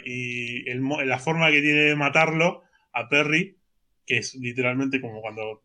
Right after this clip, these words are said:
estás des-, de, de, abriendo un, un frasco de, de, de mermelada, de tuco, y le saca la cabeza. Así es como en el juego, cuando te mata,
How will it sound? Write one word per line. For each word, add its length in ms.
estás 220
des-, 220
de, 80
de, 380
abriendo 340
un, 420
un 140
frasco 320
de, 160
de, 380
de 320
mermelada, 760
de 80
tuco, 340
y 80
le 80
saca 200
la 100
cabeza. 540
Así 240
es 80
como 260
en 80
el 100
juego, 360
cuando 480
te 120
mata, 560